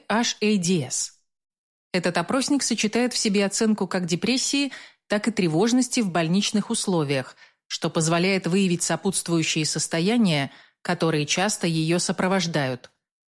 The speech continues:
Опросник включает семь вопросов на депрессию и семь вопросов на тревожность.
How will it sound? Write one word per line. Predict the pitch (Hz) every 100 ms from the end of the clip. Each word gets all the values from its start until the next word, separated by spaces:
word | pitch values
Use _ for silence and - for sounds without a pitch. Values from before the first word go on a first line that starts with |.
| _
Опросник | 165 156 190 190 180 -
включает | - 175 - 190 180
семь | - 185 151
вопросов | 143 175 160 - 143
на | 147
депрессию | 139 - 226 277 - 311 320 - - _ -
и | 311
семь | 311 - 185 220
вопросов | 254 208 147 - 196 214
на | 208
тревожность. | 214 208 151 127 127 - -